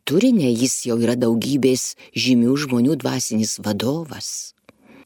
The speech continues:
Jonas priėmė šį draugo patarimą. Dvasininkas dėmesingai išklausė Joną, aistringai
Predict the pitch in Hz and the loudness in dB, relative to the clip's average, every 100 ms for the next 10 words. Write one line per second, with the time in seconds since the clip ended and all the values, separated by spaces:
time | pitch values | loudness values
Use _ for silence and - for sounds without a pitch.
0 | _ _ - 113 131 180 226 - 202 175 | _ _ -6 -2 0 0 -2 0 0 0
1 | 165 165 - 143 135 143 143 135 - 135 | 0 -2 -4 -4 -2 0 2 0 -2 -6
2 | - 135 131 135 135 _ _ _ _ - | -4 -2 0 -2 -4 _ _ _ _ -8
3 | 104 131 131 - 131 131 131 127 127 123 | -2 0 -2 -2 0 2 2 0 0 2
4 | 120 120 - 135 127 127 123 - 123 120 | 2 0 0 0 2 0 -2 -4 -2 -2
5 | 113 - 127 127 131 131 131 131 - _ | -4 -2 0 2 2 0 -2 -4 -10 _
6 | _ _ _ - 135 123 - 135 135 135 | _ _ _ 0 0 0 -2 2 2 4
7 | 135 | 2